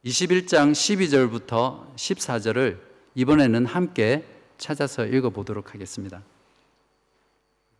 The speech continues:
읽겠습니다. 시작. "크고 높은 성곽이 있고 열두 문이 있는데 문에 열두 천사가 있고 그 문들 위에 이름을 썼으니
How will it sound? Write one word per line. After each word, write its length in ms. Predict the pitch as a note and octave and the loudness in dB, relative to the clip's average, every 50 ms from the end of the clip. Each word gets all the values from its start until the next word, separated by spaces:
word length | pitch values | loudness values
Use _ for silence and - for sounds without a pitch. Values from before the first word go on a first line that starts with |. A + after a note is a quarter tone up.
| _ _ _ _ _ _ _ _ _ _ _ _ _ _ _ _ _ _ _ _ _ _ _ _ _ _ _ _ _ _ _ _ _ | _ _ _ _ _ _ _ _ _ _ _ _ _ _ _ _ _ _ _ _ _ _ _ _ _ _ _ _ _ _ _ _ _
읽겠습니다. 600 | A#2+ A#2 D#3+ D3 - - C3+ B2 A2+ G#2+ A#2 A#2 A#2 | -6 -4 -2 -2 0 2 2 2 2 2 0 0 -2
시작. 640 | - - C3+ B2 A2 A2 C3 D#3+ F#3+ - - - - - - - _ _ _ - | -2 -4 -4 -2 0 2 2 2 2 0 -4 -14 -20 -20 -20 -20 _ _ _ -4
"크고 360 | - F#3+ D3+ F3 E3+ E3+ D#3+ | -2 2 4 6 6 6 6
높은 560 | D3 D3 D#3 D3 - - D#3+ D3+ C#3 C3+ A#2+ | 6 4 4 2 -4 -2 2 4 4 4 4
성곽이 580 | - - D3 C3+ C3 C#3 C#3+ D3 C#3 C3 C#3 C3+ | 2 0 0 2 4 4 4 2 4 2 0 2
있고 720 | B2+ C3 B2 - - A#2 A2 A2 A#2+ C3+ E3+ - - - - - - _ _ _ | 2 -2 -4 -4 -2 0 0 2 0 0 -4 -8 -16 -20 -20 -20 -20 _ _ _
열두 500 | A#2 C3 D3 D#3 C#3+ - - D3+ C#3+ C#3 | 2 2 2 2 0 -2 0 4 4 6
문이 300 | C3 C3 C3+ C3+ C3+ B2+ A#2 | 6 6 6 8 6 6 6
있는데 560 | G#2+ A2 A#2+ A#2 G#2 G#2+ G#2+ G2 F#2+ F#2+ - - - _ _ _ _ _ _ _ _ _ _ _ _ | 4 2 2 0 0 0 -2 -4 -6 -10 -16 -20 -20 _ _ _ _ _ _ _ _ _ _ _ _
문에 360 | B2 C#3 D3+ D3 C#3+ C3+ B2+ | 2 4 6 6 6 6 6
열두 440 | C3 C#3+ D3 C3+ - - D3+ D3 C#3 | 6 4 4 2 0 0 0 0 0
천사가 500 | - - F3 E3 C#3 D#3 D3 C3 B2 A#2 | -2 -2 -4 -2 -2 -2 0 2 2 2
있고 600 | A2 - - - A2 A#2 C3+ D3+ - - - - - _ _ _ _ | 0 -2 -4 -2 0 0 2 0 -2 -6 -16 -20 -20 _ _ _ _
그 100 | - C3+ | 2 4
문들 600 | C#3 C#3+ C3 C3 C#3 D3 D3 C#3+ D#3 D3+ C#3 A#2+ | 4 4 6 4 4 4 4 4 4 4 4 4
위에 280 | A#2+ A#2+ B2 B2 B2+ | 2 2 4 2 2
이름을 400 | C3 C3 D3 D3 D3 C3+ C3 B2+ | 2 2 2 2 4 4 2 2
썼으니 680 | A#2 - C3 B2 - - C3 A#2+ A2 G#2 A#2 C#3 - | 0 -2 -2 -2 -2 0 0 0 0 0 -2 -4 -6